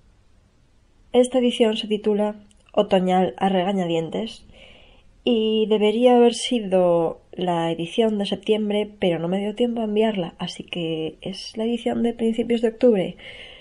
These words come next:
Hola. <laughs> ¿Os acordáis que os comenté hace no mucho que Silvia Magazine me había acertado un poema que había escrito hace bastante tiempo?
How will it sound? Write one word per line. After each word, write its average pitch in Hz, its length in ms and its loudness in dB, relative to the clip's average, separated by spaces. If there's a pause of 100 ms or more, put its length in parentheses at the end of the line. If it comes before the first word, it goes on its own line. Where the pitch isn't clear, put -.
(220)
Hola. 233 400 6 (260)
<laughs> - 540 2 (1500)
¿Os 233 200 8
acordáis 285 800 6 (320)
que 214 340 8
os 202 140 2
comenté 190 480 4
hace 247 180 4
no 240 80 4
mucho 233 460 -2 (400)
que 226 80 0
Silvia 226 320 6
Magazine 220 680 0
me 220 140 0
había 214 180 4
acertado 214 380 2
un 202 140 0
poema 190 420 4 (240)
que 214 100 0
había 185 180 4
escrito 190 280 0
hace 175 160 -8
bastante 180 440 -2
tiempo? 196 320 -2